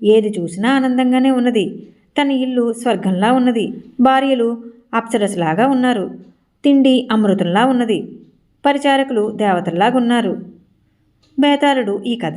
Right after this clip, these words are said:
చెప్పి, "రాజా, నాకొక్క సందేహం. సౌనక మహాముని రాజు మనోవ్యాధిని ఎలా పోగొట్టాడు? ఆయన రాజుకు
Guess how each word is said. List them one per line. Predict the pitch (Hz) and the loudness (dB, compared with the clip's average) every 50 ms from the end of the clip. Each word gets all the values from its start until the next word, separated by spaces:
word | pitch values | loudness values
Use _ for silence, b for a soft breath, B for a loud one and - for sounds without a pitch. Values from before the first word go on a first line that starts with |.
| 180 208 | -4 -4
చెప్పి, | 214 202 208 214 262 302 392 - - - - - _ _ _ _ _ _ _ _ 240 | -4 -4 -2 -2 -2 -2 -4 -6 -12 -20 -20 -20 _ _ _ _ _ _ _ _ 0
"రాజా, | 233 220 214 196 220 202 196 202 202 - - - - _ _ - | 0 0 0 0 0 -2 -2 -4 -6 -10 -14 -18 -20 _ _ -8
నాకొక్క | 180 165 170 170 220 208 - | -6 -6 -4 -4 -4 -4 -4
సందేహం. | 214 - 202 180 185 208 220 247 247 254 247 247 233 247 - - - - - - _ _ _ _ _ _ _ _ - - | -4 -4 -4 -2 0 2 2 2 2 2 2 0 -2 -4 -10 -14 -16 -20 -20 -20 _ _ _ _ _ _ _ _ -2 0
సౌనక | 311 311 311 302 302 | 0 0 0 0 0
మహాముని | 294 285 277 277 285 285 277 277 262 226 214 220 214 - - | 0 0 2 2 2 2 2 2 0 0 -2 -4 -6 -8 -6
రాజు | 180 180 202 214 220 226 | -2 -2 0 0 0 0
మనోవ్యాధిని | 208 180 165 160 180 202 226 240 247 247 233 247 233 202 202 208 196 - | 0 0 0 0 0 0 2 2 2 2 0 0 0 -2 -2 -4 -6 -8
ఎలా | 156 175 208 | -4 -4 -2
పోగొట్టాడు? | 226 269 277 262 262 269 262 247 254 262 254 254 254 254 254 254 254 254 B B B B B B B - | 0 0 2 2 2 0 0 0 0 2 2 0 0 -2 -4 -6 -12 -18 B B B B B B B -2
ఆయన | 247 262 269 269 254 | 0 0 2 2 0
రాజుకు | 220 196 196 220 220 254 247 226 202 202 208 208 208 | 0 -2 -2 -2 -2 -2 -2 0 -2 -2 -2 -4 -8